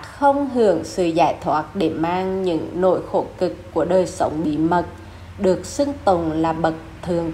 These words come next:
tôn, hỡi đệ tử ứng mộ, để chịu sự đau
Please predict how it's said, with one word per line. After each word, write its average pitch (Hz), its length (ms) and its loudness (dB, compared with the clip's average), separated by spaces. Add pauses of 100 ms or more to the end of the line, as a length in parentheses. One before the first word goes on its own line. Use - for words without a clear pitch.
(120)
tôn, 220 440 4 (360)
hỡi 220 300 8
đệ 196 120 4
tử 190 440 6
ứng 160 280 2
mộ, 175 420 4 (520)
để 190 300 4
chịu 175 240 0
sự 160 280 -2
đau 185 200 4